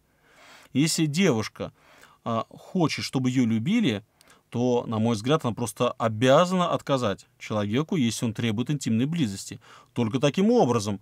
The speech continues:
она сможет понять, любит ли её или просто всего лишь хотят её тела.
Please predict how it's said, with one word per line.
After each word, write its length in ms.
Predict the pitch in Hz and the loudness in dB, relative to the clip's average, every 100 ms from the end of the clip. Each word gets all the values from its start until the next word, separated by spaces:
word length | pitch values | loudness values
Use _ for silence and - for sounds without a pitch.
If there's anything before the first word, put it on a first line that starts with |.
| - | -8
она 180 | - 131 | 0 0
сможет 360 | 127 139 117 110 | 2 0 -2 -2
понять, 320 | 117 151 160 | 0 0 0
любит 480 | - 151 175 135 117 | -2 0 2 2 2
ли 80 | 127 | 0
её 440 | 127 123 127 226 233 | 2 2 2 2 2
или 180 | 139 131 | 0 -2
просто 400 | 117 123 147 214 | -2 -4 -2 -4
всего 260 | - 160 135 | -4 -2 -2
лишь 180 | 135 | -2
хотят 360 | - 123 107 101 | -2 -2 -2 -2
её 180 | 113 120 | -4 -4
тела. 380 | - 98 82 | -6 -6 -8